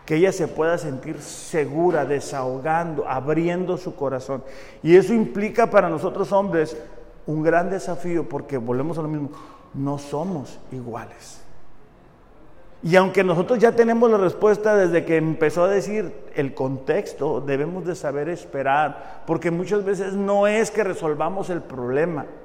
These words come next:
es que sepamos escuchar el problema.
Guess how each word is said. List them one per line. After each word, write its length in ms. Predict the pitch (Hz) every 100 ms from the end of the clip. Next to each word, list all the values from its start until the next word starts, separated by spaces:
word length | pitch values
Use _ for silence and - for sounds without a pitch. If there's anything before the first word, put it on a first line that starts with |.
| - - - - - - - - - - - - - - -
es 160 | 147 131
que 160 | 175 165
sepamos 760 | 151 135 - 139 151 156 -
escuchar 960 | 139 - 123 - 135 131 - - - -
el 320 | 139 131 131 - - - - -
problema. 480 | 120 113 117 107